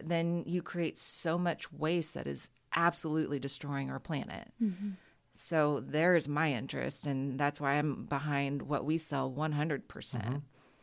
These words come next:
Speaker 3: Absolutely. Um, with Kristen's, uh, um, one of her, her,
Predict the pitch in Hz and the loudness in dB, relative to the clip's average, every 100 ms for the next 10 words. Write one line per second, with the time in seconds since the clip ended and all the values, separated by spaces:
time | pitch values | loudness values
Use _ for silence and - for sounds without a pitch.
0 | - - - - 127 - 117 120 135 123 | -20 -18 -18 -8 -4 0 6 8 10 8
1 | 104 - - 131 - 127 120 120 120 127 | 2 -4 -6 2 10 12 12 10 8 8
2 | - 135 - 139 117 107 143 143 120 117 | 10 8 12 12 12 10 8 8 8 8
3 | 110 117 147 127 147 147 131 117 113 104 | 6 2 -2 -2 -2 2 4 6 6 4
4 | 104 120 104 123 117 113 107 101 - - | 0 -2 2 6 6 6 4 2 -4 -12
5 | - 113 107 | -2 2 2